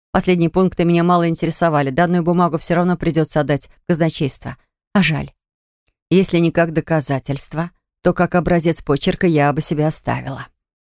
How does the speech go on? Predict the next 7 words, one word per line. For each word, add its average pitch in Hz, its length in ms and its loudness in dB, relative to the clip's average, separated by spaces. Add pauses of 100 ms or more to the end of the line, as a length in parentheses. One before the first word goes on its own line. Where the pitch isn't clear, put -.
(840)
«С - 80 -12
тобой 190 320 2
приятно 190 560 0
иметь 220 240 2
дело», 139 380 -6 (500)
улыбнулась 156 580 2
я, 196 200 0